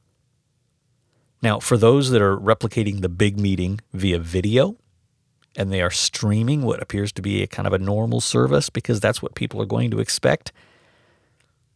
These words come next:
that's a little weird to me. We are reaching into people's living rooms and acting like we are in their living rooms would make them more comfortable.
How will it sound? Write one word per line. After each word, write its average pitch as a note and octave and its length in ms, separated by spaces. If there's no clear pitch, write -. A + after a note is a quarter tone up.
that's - 160
a F#3+ 60
little F3 200
weird F3 300
to - 100
me. - 220
We B2+ 180
are C#3+ 100
reaching C3+ 320
into C3 140
people's C3 300
living C3 260
rooms G2 280
and F#2+ 100
acting G2+ 460
like G2 300
we G2+ 160
are G2 120
in F#2+ 160
their F2+ 120
living F2+ 280
rooms G2 240
would F#2+ 120
make - 220
them A2+ 180
more A2+ 140
comfortable. - 520